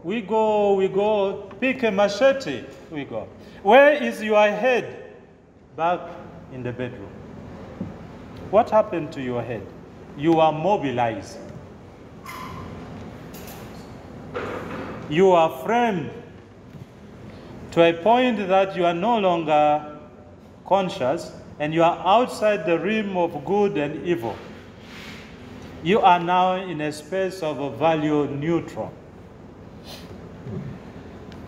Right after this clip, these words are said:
At that point, you are thoughtless. And Anna Arendt says that the problem of being thoughtless or thoughtlessness is a result of a certain system that simply moves.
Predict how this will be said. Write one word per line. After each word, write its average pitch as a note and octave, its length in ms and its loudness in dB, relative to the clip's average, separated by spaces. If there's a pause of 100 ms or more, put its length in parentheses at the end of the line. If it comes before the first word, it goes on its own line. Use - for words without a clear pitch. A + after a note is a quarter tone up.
(320)
At D3 160 4
that D3+ 280 4
point, D3 280 -2
you B2 100 -2
are A#2 80 0
thoughtless. - 600 -6 (1200)
And F#3+ 180 6
Anna A#3+ 360 8
Arendt A3 280 2
says G#3+ 520 0
that G3 380 -2 (480)
the G3 100 4
problem A#3+ 600 6
of F3 260 2
being G#3+ 340 2
thoughtless C#3+ 640 2
or F#3 240 2
thoughtlessness B2+ 960 -2 (540)
is B3+ 520 8
a G#3+ 120 4
result G#3+ 680 4 (220)
of F#3+ 160 4
a G#3 120 6
certain A3 680 2
system G3+ 720 -2
that G3 180 6
simply G3+ 520 2
moves. A3+ 580 4